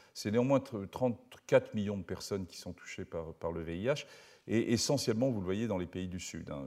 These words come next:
C'est, en France, on a à peu près cent quarante mille personnes qui sont touchées. C'est la deuxième, euh, c'est la deuxième cause de, de mortalité. Euh, ce n'est pas la première, hein, et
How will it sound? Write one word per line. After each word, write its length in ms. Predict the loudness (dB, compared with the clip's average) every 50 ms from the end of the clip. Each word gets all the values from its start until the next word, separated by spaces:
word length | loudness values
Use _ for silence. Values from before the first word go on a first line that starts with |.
| -10
C'est, 300 | -12 -14 -12 -10 -8 -6
en 100 | -6 -6
France, 380 | -6 -6 -2 0 0 0 0 -4
on 120 | -4 -4
a 40 | -4
à 40 | -4
peu 140 | -6 -10 -16
près 180 | -10 -8 -8
cent 180 | -8 -6 -8 -10
quarante 340 | -6 -4 -4 -4 -4 -8 -10
mille 120 | -12 -8
personnes 360 | -8 -10 -10 -8 -8 -8 -10
qui 120 | -10 -12 -16
sont 160 | -14 -14 -14
touchées. 400 | -16 -14 -16 -6 -4 -4 -4 -4 -8 -16 -20 -20 -20 -20 -20 -20 _ _ _ -12
C'est 180 | -10 -4 -2 2
la 120 | 2 2
deuxième, 600 | 4 4 2 2 2 2 0 0 0 0 -4 -6 -8 -12 -12 -8
euh, 400 | -6 -6 -6 -6 -6 -8 -10 -10 -12 -14 -16
c'est 160 | -14 -12 -8
la 100 | -6 -6
deuxième 380 | -4 -2 -2 -2 0 0 -2 -2
cause 320 | -4 -2 -2 -2 -2 -2
de, 120 | -4 -8 -8
de 180 | -6 -6 -6
mortalité. 920 | -4 -2 -4 -4 -4 -6 -6 -4 -4 -6 -10 -6 -4 -2 -2 -2 -4 -8 -10 -18 _ _ _ _ _ _ -12 -10
Euh, 100 | -10 -8
ce 120 | -6 -6 -6
n'est 100 | -6 0
pas 140 | 4 4 4
la 100 | 4 4
première, 500 | 2 -4 -4 -2 -2 -2 -2 -2 -4 -4
hein, 160 | -6 -6 -6
et 240 | -6 -6 -6 -8